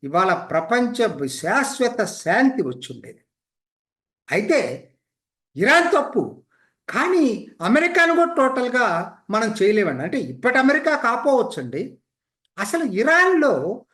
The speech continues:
ఒక జాతీయవాది వచ్చాడండి ఎన్నికల్లో. పంతొమ్మిది వందల యాభై ఒకటిలో ఓ జాతీయవాది మహమ్మద్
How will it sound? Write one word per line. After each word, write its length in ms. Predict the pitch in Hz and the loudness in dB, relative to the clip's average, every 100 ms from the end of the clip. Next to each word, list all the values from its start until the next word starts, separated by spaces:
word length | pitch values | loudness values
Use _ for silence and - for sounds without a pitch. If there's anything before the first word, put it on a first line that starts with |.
| _ - | _ -6
ఒక 100 | 247 - - | -4 -4 -4
జాతీయవాది 720 | 170 302 - 370 359 320 294 254 | -2 -2 2 4 4 2 2 0
వచ్చాడండి 540 | - 196 143 117 131 | -2 -4 -4 -8 -8
ఎన్నికల్లో. 720 | 185 170 214 208 120 151 - - _ _ _ _ _ _ | -4 -2 -2 -2 -6 -8 -10 -16 _ _ _ _ _ _
పంతొమ్మిది 460 | 175 233 294 277 269 | 0 2 4 4 4
వందల 460 | 269 262 254 254 247 | 4 2 2 0 2
యాభై 680 | 202 156 220 247 247 220 | 0 0 0 0 0 0
ఒకటిలో 800 | 165 - 233 226 220 151 139 196 - _ _ 185 | -2 -2 -4 0 0 0 -2 -6 -12 _ _ 2
ఓ 260 | 226 - | 4 2
జాతీయవాది 920 | - 180 302 - 302 277 262 254 226 | -2 0 0 0 2 2 2 0 0
మహమ్మద్ 840 | 185 147 175 247 285 277 269 220 | -2 -2 -2 0 2 4 4 2